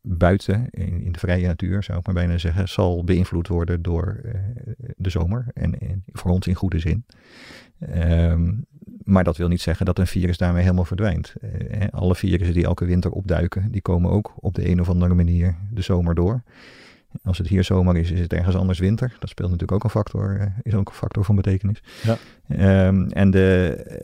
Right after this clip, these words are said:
Speaker 1: eh, ja, de vergelijking die je zou kunnen maken, ik ook wel heb geprobeerd te maken, maar niet iedereen, eh, is het, is het dan met me eens. Maar als je kijkt naar de Mexicaanse griep, die kwam in april, eh, Nederland binnen.
Speaker 2: Ja.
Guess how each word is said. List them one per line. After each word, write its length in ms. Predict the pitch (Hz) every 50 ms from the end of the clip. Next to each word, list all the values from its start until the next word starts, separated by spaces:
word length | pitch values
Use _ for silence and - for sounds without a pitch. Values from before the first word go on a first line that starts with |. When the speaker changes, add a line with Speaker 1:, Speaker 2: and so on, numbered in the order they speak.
| 50 - - - - - -
Speaker 1:
eh, 640 | 90 98 95 92 92 90 87 90 85 - - - 52 - - _ - - - _ _ _
ja, 220 | - - 101 95 90
de 80 | 90
vergelijking 800 | 87 - 113 92 85 101 101 98 98 - 95 90 90 92 95 82
die 100 | 95 98
je 80 | 92 90
zou 180 | 90 95 92 95
kunnen 260 | - 104 90 92 92
maken, 560 | 92 92 87 82 - 104 104 107 104 - -
ik 140 | - - -
ook 100 | - -
wel 120 | - - 85
heb 120 | 90 -
geprobeerd 400 | - - - - 90 90 90 90
te 80 | - 90
maken, 320 | 90 87 85 82 - 90
maar 80 | 87 90
niet 120 | 92 90
iedereen, 500 | 87 90 90 85 87 85 85 87 87 85
eh, 60 | 90 95 95 98 - _ - -
is 280 | - - - - - -
het, 80 | 107 - - -
is 120 | - 110 95
het 100 | 92 90
dan 100 | 90 90
met 120 | 90 87
me 100 | 90 107
eens. 180 | 98 85 85 95
Maar 100 | - -
als 100 | 92 87
je 60 | 107
kijkt 180 | 95 95 87 -
naar 100 | 92 87
de 60 | 90
Mexicaanse 560 | 90 92 - - - - 95 90 90 85 95
griep, 300 | - 92 87 - - - - - - - - - - - _ _ _ -
die 160 | - 113 95
kwam 240 | - - - 90 90
in 140 | 95 92 90
april, 520 | 92 - - 95 92 92 90 87 - - 82
eh, 140 | 85 87 85 82
Nederland 460 | 85 87 87 85 85 85 85 85 85
binnen. 340 | 82 85 87 101 120 117 - _ _ _ _ _ _ _ _
Speaker 2:
Ja. 220 | - 104 104 120